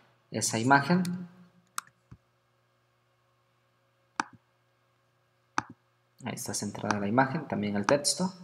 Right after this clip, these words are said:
El texto lo podemos formatear, colocar, eh, un tamaño más grande, colocar también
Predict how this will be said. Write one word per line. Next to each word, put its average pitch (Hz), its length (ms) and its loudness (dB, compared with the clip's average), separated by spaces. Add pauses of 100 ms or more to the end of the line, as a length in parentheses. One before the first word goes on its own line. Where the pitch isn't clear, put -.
(680)
El 131 100 -4
texto 175 320 4
lo 135 140 4
podemos - 840 0 (840)
formatear, 165 920 4 (1000)
colocar, 104 840 2 (1300)
eh, 98 320 -4 (580)
un 110 120 -6
tamaño 104 600 2 (920)
más 101 160 2
grande, 131 420 8 (1300)
colocar 101 460 -4
también 127 800 2